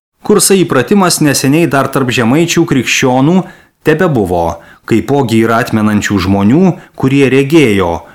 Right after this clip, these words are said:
jog po du, tris vyrus susikibę vedė į bažnyčią dvylį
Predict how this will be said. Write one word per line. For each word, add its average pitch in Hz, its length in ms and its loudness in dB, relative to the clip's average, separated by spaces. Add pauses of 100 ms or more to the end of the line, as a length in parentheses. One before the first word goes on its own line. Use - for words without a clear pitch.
(120)
jog 120 320 0
po 110 160 -2
du, 160 160 2
tris 143 320 -2
vyrus 180 380 2
susikibę 143 500 0
vedė 127 380 0
į 101 80 0
bažnyčią 135 540 0 (360)
dvylį 110 480 2